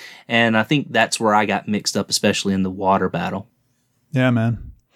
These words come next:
Speaker 2: I'm pretty sure we, the only one we didn't mention was the first boss, which
Speaker 1: Mm-hmm.
Speaker 2: is pretty easy. You can beat him with the melee attacks. He's basically this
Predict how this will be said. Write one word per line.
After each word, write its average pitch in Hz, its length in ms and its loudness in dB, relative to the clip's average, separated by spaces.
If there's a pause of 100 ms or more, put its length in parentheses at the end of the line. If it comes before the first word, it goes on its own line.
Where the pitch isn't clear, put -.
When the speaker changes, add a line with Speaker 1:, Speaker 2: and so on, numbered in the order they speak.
(1000)
Speaker 2:
I'm 139 80 0
pretty 214 240 0
sure 196 200 2
we, 156 140 2
the 143 360 0
only 160 200 0
one 151 180 0
we 139 60 2
didn't 135 240 2
mention 127 420 0
was 113 240 -2
the 120 120 -4
first - 500 0
boss, 107 720 -4
which 123 420 -4
Speaker 1:
Mm-hmm. 117 240 2
Speaker 2:
is 120 680 0
pretty 233 200 0
easy. 139 340 2
You 131 100 0
can 127 180 0
beat 131 160 2
him 123 120 2
with 120 100 -2
the 123 60 -2
melee 120 420 0
attacks. 113 560 -2
He's 117 220 0
basically 123 520 -2
this 113 440 -2